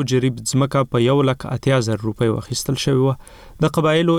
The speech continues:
انتظامیې هغه مهال له خلکو څخه شپږ سوه اویا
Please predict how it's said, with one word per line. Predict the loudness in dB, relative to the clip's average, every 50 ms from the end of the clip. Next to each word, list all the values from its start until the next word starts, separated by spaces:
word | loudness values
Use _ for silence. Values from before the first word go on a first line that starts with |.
| 0 -2
انتظامیې | -2 -2 -2 -2 0 0 0 0 2 2 2 2 2 0 -2 -2 0 0 0
هغه | 0 0 0 0 2
مهال | 2 2 2 2 2 0
له | 0 0
خلکو | 0 -2 0 0 -2 -4 -4
څخه | -4 -2 -2 -2 -2 -2 -6 -12 -20 -20 -18 -12 -10 -8
شپږ | -4 -2 -2 0 0 0 2
سوه | 2 2 2 2 2 2
اویا | 2 2 2 2